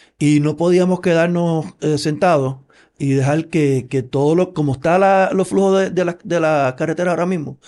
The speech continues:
continuaran de esa forma. Tenemos que atemperarlo a lo que viene, porque viene un flujo grande de gente. Ya nos dijo Juan Carlos. Eh, es un, es un riesgo. Y, y ya las guaguas del tamaño que, que existían, ya quizás no son necesarias hoy en día. Así que hoy en día,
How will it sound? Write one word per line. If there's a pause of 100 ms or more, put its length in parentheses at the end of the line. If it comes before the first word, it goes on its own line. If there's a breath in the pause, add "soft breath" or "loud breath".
(180 loud breath)
continuaran
de
esa
forma. (400 soft breath)
Tenemos
que
atemperarlo (320 soft breath)
a
lo
que
viene,
porque
viene
un
flujo
grande
de
gente. (1000)
Ya
nos
dijo
Juan
Carlos. (500 loud breath)
Eh, (300)
es
un,
es
un
riesgo.
Y,
y
ya
las
guaguas
del
tamaño
que,
que
existían, (340 soft breath)
ya
quizás
no
son
necesarias
hoy
en
día.
Así
que
hoy
en
día,